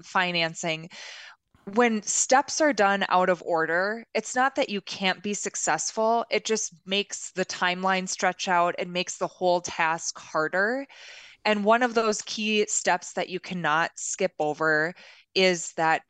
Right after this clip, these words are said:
case statement. And this can be, honestly, a, a simple Word document. We do a lot of design work for our clients to make these into beautiful brochures. What's most important, though,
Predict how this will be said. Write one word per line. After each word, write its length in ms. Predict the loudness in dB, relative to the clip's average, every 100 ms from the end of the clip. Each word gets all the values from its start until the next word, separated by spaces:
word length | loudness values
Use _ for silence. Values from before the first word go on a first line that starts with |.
| -14
case 280 | -8 -6 -4
statement. 720 | -6 -8 -12 -14 -8 -6 -6 -10 -20 -20 -20 -2
And 500 | 2 4 2 2 0
this 300 | 2 4 4
can 260 | 2 -2 -2
be, 460 | 0 2 4 2 0 -6 _ -10 -10 _ _
honestly, 480 | 0 0 -2 -2 2
a, 100 | 2
a 80 | 0
simple 640 | -2 -6 -4 -2 0 -2 -6
Word 280 | -4 -2 -2
document. 600 | -2 -4 -4 -10 -10 -6
We 100 | -4
do 180 | 0 2
a 40 |
lot 220 | 4 4 2
of 100 | -2
design 440 | -2 0 0 0
work 220 | -2 -2
for 140 | -2 0
our 120 | 0
clients 480 | 0 -2 -2 -6 -10
to 100 | -8
make 220 | -8 -4
these 220 | -4 -4
into 160 | -4 -4
beautiful 400 | 0 0 0 -2
brochures. 840 | 2 2 0 0 0 0 -2 -6 -10 -14 -20 -20 0
What's 280 | 0 2 0
most 440 | 2 4 2 0
important, 600 | -6 -6 -2 -2 -4 -4
though, 380 | 0 0 -2